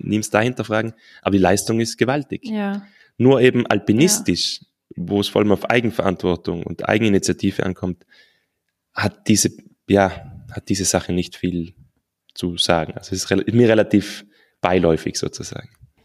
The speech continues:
Speaker 2: In unserer Podcast-Folge Nummer sechsundvierzig über die Rekordjagd am K zwei hat die Bergsteigerin Sabrina Filzmoser gesagt,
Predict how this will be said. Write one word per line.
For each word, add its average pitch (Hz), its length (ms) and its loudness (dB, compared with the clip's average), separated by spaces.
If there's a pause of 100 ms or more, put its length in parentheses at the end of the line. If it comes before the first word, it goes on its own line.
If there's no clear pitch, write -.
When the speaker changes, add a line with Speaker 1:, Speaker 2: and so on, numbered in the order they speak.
(180)
Speaker 2:
In 196 200 -2
unserer 202 460 -2
Podcast-Folge 208 1080 0
Nummer 202 480 2
sechsundvierzig - 1200 -4 (400)
über 208 300 4
die 208 180 6
Rekordjagd 196 1000 0
am 190 260 0
K - 200 -6
zwei 190 400 2
hat - 420 -4
die 202 120 -4
Bergsteigerin 190 800 2
Sabrina 190 540 -4
Filzmoser 185 1040 -4 (340)
gesagt, 185 520 2